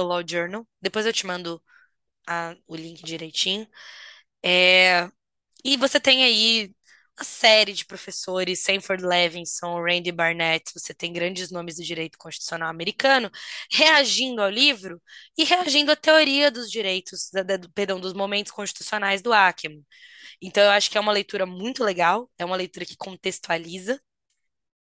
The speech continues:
É, e no final você ainda tem um essay do próprio Ackerman respondendo às respostas. Então, eu acho que é um exercício bem legal, é, aí pra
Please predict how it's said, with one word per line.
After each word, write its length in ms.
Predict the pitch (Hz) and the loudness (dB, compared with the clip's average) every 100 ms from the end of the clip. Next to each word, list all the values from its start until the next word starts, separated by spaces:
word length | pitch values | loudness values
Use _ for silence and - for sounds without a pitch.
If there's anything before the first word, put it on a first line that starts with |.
| _ _ - | _ _ -2
É, 460 | 175 180 185 180 - - - | 2 6 6 6 2 -14 -6
e 80 | 214 | -2
no 100 | 233 | -2
final 420 | - 240 226 220 | -2 0 4 4
você 220 | 220 214 226 | 4 -2 -4
ainda 120 | 208 | -4
tem 180 | 220 226 | -4 -4
um 120 | 208 | 0
essay 280 | 196 - 196 | 0 -2 -6
do 100 | 190 | -8
próprio 480 | - 233 240 226 | 4 4 4 4
Ackerman 460 | 196 208 - 214 208 | 6 4 0 -4 -4
respondendo 720 | 196 196 - 196 185 196 214 | -4 -6 -6 -6 0 0 2
às 140 | 208 190 | 0 0
respostas. 680 | 202 - 185 - - - - _ - - - - _ | -2 -4 -18 -18 -12 -12 -12 _ -20 -20 -20 -20 _
Então, 300 | 180 175 - | -14 -10 -2
eu 160 | 190 190 | 0 4
acho 220 | 180 180 | 2 2
que 80 | - | -4
é 40 | |
um 120 | 196 196 | -4 -2
exercício 520 | 196 196 - - 175 | -2 -6 -6 -12 -8
bem 220 | 180 190 | -8 -6
legal, 480 | 196 180 170 170 175 - - - - - | -8 0 0 0 -4 -18 -20 -20 -20 -6
é, 440 | 170 170 165 165 - _ | -2 0 -2 -4 -8 _
aí 280 | - 175 175 | 0 0 0
pra 460 | - 175 175 170 | -2 0 2 0